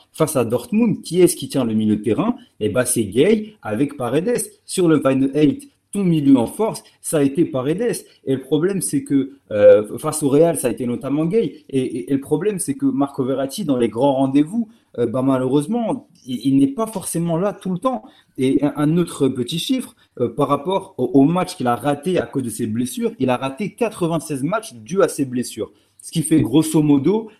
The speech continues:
euh, il y a déjà trente-huit matchs dans une saison, euh, de, de championnat, ce qui fait grosso modo deux saisons et demie de ratés. Deux saisons et demie de ratés. C'est comme si on a un trou entre deux mille quinze et deux mille dix-sept. Et pour moi, c'est,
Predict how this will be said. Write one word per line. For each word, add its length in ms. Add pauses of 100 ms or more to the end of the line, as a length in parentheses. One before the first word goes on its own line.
(120)
euh, 80
il 60
y 40
a 20
déjà 180
trente-huit 420
matchs 300
dans 120
une 180
saison, 420 (340)
euh, 240
de, 140
de 120
championnat, 420
ce 80
qui 100
fait 100
grosso 280
modo 280
deux 320
saisons 400
et 60
demie 180
de 100
ratés. 420 (460)
Deux 280
saisons 400
et 80
demie 220
de 80
ratés. 280
C'est 200
comme 200
si 320 (200)
on 180
a 60
un 160
trou 460 (100)
entre 340
deux 140
mille 240
quinze 280
et 40
deux 80
mille 220
dix-sept. 440
Et 120
pour 180
moi, 140
c'est, 260